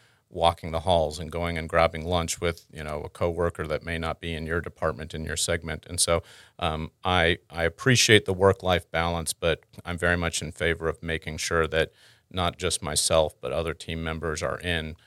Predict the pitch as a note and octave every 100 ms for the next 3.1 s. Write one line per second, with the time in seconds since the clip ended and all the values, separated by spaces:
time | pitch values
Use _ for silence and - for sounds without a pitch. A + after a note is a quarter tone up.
0 | _ _ - F2+ F2 E2 - B1+ E2 E2
1 | - - F2+ D#2 - D2 - D2 - D#2
2 | D2+ C#2 - D2 C#2 C2+ D2+ - - -